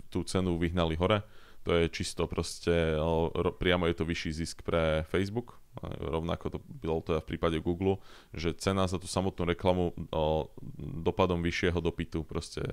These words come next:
stúpla. A zároveň, ale čo bolo pri Google také, mm, zaujímavejšie, tiež akože chápeme, že polka, polka sveta prežila pandémiu na YouTube,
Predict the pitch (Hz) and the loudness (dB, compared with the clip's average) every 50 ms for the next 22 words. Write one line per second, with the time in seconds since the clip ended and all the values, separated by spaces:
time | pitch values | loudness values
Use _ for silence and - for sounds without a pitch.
0 | - - - - - - 92 - 117 117 123 - - - - - - - - - | -6 -8 -12 -8 -4 -4 -2 0 0 0 0 -2 -8 -20 -20 -20 -20 -20 -20 -20
1 | - - - - - - - - - - - - - 90 87 87 87 85 87 85 | -20 -20 -20 -18 -18 -18 -16 -18 -18 -18 -8 -2 2 4 4 4 4 4 4 4
2 | 85 87 85 - - - - 90 85 95 95 98 107 107 104 107 104 104 104 98 | 4 2 2 0 -4 -8 -8 -2 4 6 8 8 8 6 4 4 2 2 0 2
3 | 85 90 92 90 - - 113 127 135 123 - - - 113 98 110 117 117 123 120 | 2 2 2 2 0 -2 0 2 0 0 0 0 -2 0 0 0 0 2 0 0
4 | - 107 104 - - 104 92 87 92 90 90 90 82 87 82 90 92 92 95 95 | 2 0 0 2 2 2 2 2 0 -2 -2 0 2 4 4 4 4 4 2 2
5 | 95 95 95 95 - - 98 95 95 - - - - - - - - - 92 90 | 2 2 0 0 0 0 -2 -2 -2 -4 -12 -20 -20 -20 -20 -18 -4 0 2 2
6 | 85 85 80 - 87 80 85 - - - - - - 92 92 - 98 92 87 85 | 4 2 0 -2 -2 0 0 0 0 -2 -2 2 4 4 4 4 2 0 0 0
7 | 82 82 85 80 82 82 - - 120 - - 87 82 - 90 87 87 - - 92 | 0 0 0 0 0 0 -2 -4 -6 -8 -8 -6 -2 2 2 2 2 2 2 4
8 | 87 85 85 - - 87 87 - 87 82 - - 82 82 - - 82 82 82 - | 4 4 4 4 2 0 0 0 -2 -2 0 0 -2 0 0 2 2 2 2 0
9 | - - 85 85 85 92 87 82 82 - 82 82 87 85 85 87 85 82 82 85 | 0 0 0 2 2 2 2 2 4 2 2 2 2 2 0 0 0 0 0 0
10 | 82 82 85 - - 95 98 104 | 2 0 0 0 0 0 0 0